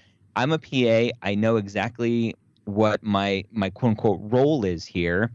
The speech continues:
The physician knows her role. I know my role. We, we live happily together in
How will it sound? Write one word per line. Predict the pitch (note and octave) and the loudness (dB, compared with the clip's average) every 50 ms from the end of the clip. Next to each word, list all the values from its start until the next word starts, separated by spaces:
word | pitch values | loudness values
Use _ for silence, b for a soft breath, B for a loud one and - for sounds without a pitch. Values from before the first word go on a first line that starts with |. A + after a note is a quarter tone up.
| B B B B B _ | B B B B B _
The | - G2 | -4 -2
physician | E2 - G2 G2 A2+ - - G#2+ G2+ | -2 0 -2 -2 -2 0 0 0 0
knows | G2+ G2 F#2+ F#2+ F#2 F2+ | 2 2 2 2 0 0
her | - D3+ D#3+ E3 | 0 0 2 2
role. | D#3 D3 C#3+ C#3+ C#3 C#3 C3+ C#3 b b b b b b _ | 4 4 4 4 4 2 2 0 b b b b b b _
I | F3+ - - | -2 -2 0
know | G#2 G2+ G2 | -2 -2 -2
my | F#2+ G#2 A#2+ B2+ B2+ | 0 0 0 0 0
role. | B2+ B2+ C3 B2+ B2 B2 A#2+ A#2 A#2 A2 - - F#2+ | 0 2 2 2 2 2 2 0 -2 -4 -8 -14 -6
We, | F#2+ G#2+ G2 F#2+ F#2 - _ | -4 -2 -2 -2 -4 -6 _
we | G2 G2+ | -4 -2
live | G2 G#2+ A#2 A#2+ A#2+ A2 A2+ | 0 2 4 4 2 2 0
happily | - A2 G#2+ - - G#2 G2+ G2 G2 G2 G2+ F#2+ - - _ _ | -4 -4 -4 -4 -4 -4 -4 -2 -4 -4 -6 -8 -12 -20 _ _
together | - - A#2 F#2+ - G2+ G2 F#2+ G2+ F#2+ F#2 F#2 F#2 F#2 E2 - _ | -4 -4 -2 0 0 0 0 0 0 0 0 -2 -4 -4 -8 -8 _
in | A2 G#2+ G#2+ | -2 0 0